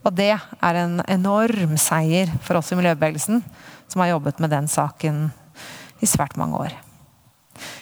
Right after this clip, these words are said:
I november så starter det et klimasøksmål i,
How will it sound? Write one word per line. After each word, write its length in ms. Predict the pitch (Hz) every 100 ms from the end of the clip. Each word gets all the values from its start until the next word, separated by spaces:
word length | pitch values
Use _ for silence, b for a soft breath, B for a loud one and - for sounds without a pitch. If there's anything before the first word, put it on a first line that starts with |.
| B
I 40 | 226
november 460 | 233 196 180 208
så 160 | 254 254
starter 380 | - 185 - 165
det 600 | 190 196 196 196 196 170 B B B - 202
et 200 | - -
klimasøksmål 840 | - 156 165 - 185 - 247 403 - - - - - - - _ - _ - - B B B _ -
i, 760 | 196 190 196 190 190 190 190